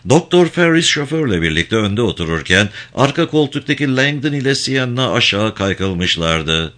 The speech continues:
NetJets'ten rezervasyon yaptırmak Sienna'nın fikriydi. Şansları yaver giderse bu yanlış yönlendirme sayesinde üçü birlikte Floransa'daki tren istasyonundan geçebilecekti.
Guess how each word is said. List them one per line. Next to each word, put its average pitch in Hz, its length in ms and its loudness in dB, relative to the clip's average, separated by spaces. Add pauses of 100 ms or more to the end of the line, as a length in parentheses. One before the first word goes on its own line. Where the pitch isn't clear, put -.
(640)
NetJets'ten 156 880 2
rezervasyon 135 680 0
yaptırmak 90 600 -2
Sienna'nın 95 540 0
fikriydi. 80 680 -2 (360)
Şansları 160 500 2
yaver 143 380 0
giderse 87 520 0
bu 127 80 -2
yanlış 123 440 0
yönlendirme 117 680 -2
sayesinde 78 840 -2 (240)
üçü 170 320 0
birlikte 139 420 0
Floransa'daki 127 800 -2
tren 127 280 -2
istasyonundan 113 840 -2
geçebilecekti. 87 1080 -2